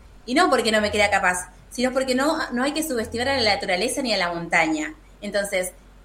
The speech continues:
si yo veo que son las dos de la tarde, por ejemplo, que en montaña es, es casi un horario fijo, eh, y no hice cumbre o no llegué a donde llegaba, bueno,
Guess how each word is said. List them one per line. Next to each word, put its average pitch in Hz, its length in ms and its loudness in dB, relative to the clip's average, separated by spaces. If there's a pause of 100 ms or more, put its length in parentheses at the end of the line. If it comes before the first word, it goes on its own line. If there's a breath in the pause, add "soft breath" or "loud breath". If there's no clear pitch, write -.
(100)
si 254 160 -2
yo 339 160 2
veo 208 320 2
que 214 120 -4
son 285 200 -2
las 262 200 2
dos 285 120 0
de 277 120 0
la 208 160 0
tarde, 170 360 0
por 175 160 -8
ejemplo, 185 460 -6
que 165 100 -6
en 170 80 -6
montaña 190 340 -6
es, - 220 -8
es - 300 -12
casi 175 260 -12
un 185 140 -8
horario 180 340 -2
fijo, 170 440 -14 (440 loud breath)
eh, 180 400 -4 (240)
y 233 80 -6
no 269 100 -2
hice 320 300 -2
cumbre 277 420 -2
o 202 80 -4
no 233 100 -4
llegué 233 260 -2
a 262 80 2
donde 220 180 -4
llegaba, 247 560 -2
bueno, 185 320 -4